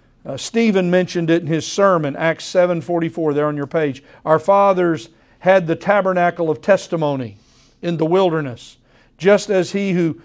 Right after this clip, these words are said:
spoke to Moses directed him to make it according to the pattern which he had seen." So God desires to dwell among His people, and this sacred place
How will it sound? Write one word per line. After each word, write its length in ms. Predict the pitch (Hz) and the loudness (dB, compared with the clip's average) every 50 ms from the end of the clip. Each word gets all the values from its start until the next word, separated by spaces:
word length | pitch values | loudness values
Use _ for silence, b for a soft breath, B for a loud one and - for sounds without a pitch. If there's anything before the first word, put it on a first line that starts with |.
| B - | B -20
spoke 420 | - - - - - - - - | -20 -4 2 4 4 4 4 2
to 80 | - 180 | -2 0
Moses 460 | 180 180 180 175 147 151 151 - - | 2 4 4 2 0 -4 -8 -12 -8
directed 500 | 151 151 151 170 190 202 196 - 180 165 | -6 -2 2 4 4 2 2 -2 -4 -4
him 180 | 165 165 160 - | -2 -4 -4 -4
to 100 | 165 156 | -6 -4
make 240 | 160 175 180 175 175 | -2 -2 -2 -2 -4
it 80 | 160 | -6
according 400 | 151 - - 185 175 165 160 151 | -8 -6 -4 -2 -2 -2 -4 -6
to 100 | - 160 | -8 -8
the 120 | 151 143 135 | -8 -8 -8
pattern 580 | - 160 170 185 175 160 151 143 135 131 b b b b b b | -6 -4 -2 0 0 0 0 -2 -4 -8 b b b b b b
which 240 | 170 175 180 180 - | 2 2 2 2 0
he 100 | 170 160 | -2 0
had 180 | 151 139 127 | 0 -2 -2
seen." 760 | - - - 165 160 156 143 127 113 104 107 123 139 139 123 - _ _ _ _ _ _ _ _ _ _ _ _ _ _ _ b b b b b b b b | -6 -10 -8 -6 -6 -6 -6 -6 -8 -12 -14 -18 -20 -20 -20 -20 _ _ _ _ _ _ _ _ _ _ _ _ _ _ _ b b b b b b b b
So 220 | - - 220 202 | 0 4 4 4
God 380 | 196 175 202 214 226 233 220 190 | 4 4 6 6 6 6 4 2
desires 600 | 196 190 160 185 196 196 208 214 214 208 202 - | -2 0 0 2 2 2 2 2 0 0 -2 -4
to 100 | - 202 | -8 -8
dwell 340 | 175 151 165 170 180 185 190 | -4 0 4 6 6 6 4
among 240 | 180 170 165 160 156 | 4 2 0 -2 -4
His 160 | 151 139 - | -6 -8 -6
people, 460 | - - 214 226 220 - 190 185 190 | -4 -4 -2 -2 0 0 0 0 0
and 180 | - 160 170 165 | 0 -2 -2 -2
this 180 | 165 165 165 | -2 -4 -4
sacred 540 | - - - 208 196 175 - 175 170 156 - | -4 -2 0 0 0 0 -2 -4 -4 -4 -2
place 480 | - 202 214 202 175 160 180 175 - | 0 2 4 4 4 2 0 -4 -10